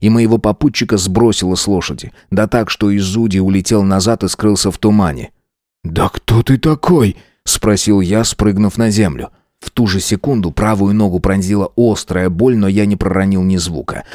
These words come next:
лишь сильнее стиснул челюсти. «Что такое?» наигранно учтиво спросил приближающийся парень. «Приболел?» «Тебя это не касается».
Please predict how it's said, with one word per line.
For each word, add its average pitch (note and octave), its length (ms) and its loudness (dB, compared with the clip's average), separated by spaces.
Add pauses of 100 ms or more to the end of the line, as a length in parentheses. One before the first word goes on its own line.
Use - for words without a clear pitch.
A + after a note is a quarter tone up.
лишь G2 280 -2
сильнее G2+ 480 2
стиснул G2+ 520 -2
челюсти. - 640 -4 (1120)
«Что A#2 400 0
такое?» A2+ 760 0 (420)
наигранно G#2 580 2
учтиво A2+ 440 0
спросил F#2+ 500 0
приближающийся F#2 880 0
парень. C#2+ 420 -4 (380)
«Приболел?» G#2+ 1120 2 (520)
«Тебя G#2 320 2
это A2 180 2
не A2+ 100 2
касается». G#2 680 -2